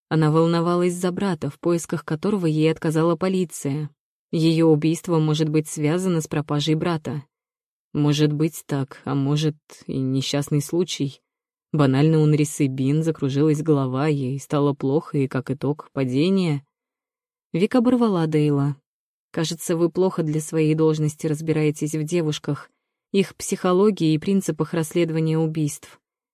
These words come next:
Или вы просто не хотите искать убийцу?" Дейл вновь улыбнулся. "Я всего лишь человек и склонен ошибаться, но обещаю, что приложу все старания, чтобы расследовать это дело.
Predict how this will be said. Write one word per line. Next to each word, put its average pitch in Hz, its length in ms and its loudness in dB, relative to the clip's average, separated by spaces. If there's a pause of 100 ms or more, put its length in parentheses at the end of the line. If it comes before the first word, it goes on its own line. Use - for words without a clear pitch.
(180)
Или 208 140 2
вы 180 140 2
просто 190 260 -2
не 190 100 2
хотите 190 420 -4
искать 214 320 -4
убийцу?" 175 640 0 (680)
Дейл 262 440 6
вновь 202 400 2
улыбнулся. 165 840 0 (640)
"Я 131 140 0
всего 147 320 2
лишь 160 160 2
человек 180 680 -2 (300)
и 151 80 -2
склонен 139 480 -2
ошибаться, 160 720 -4 (640)
но 156 180 2
обещаю, 139 440 0
что 151 160 -6
приложу 139 400 0
все 143 220 -4
старания, 147 500 -2
чтобы 151 280 -2
расследовать 143 560 0
это 147 160 -2
дело. 135 440 -2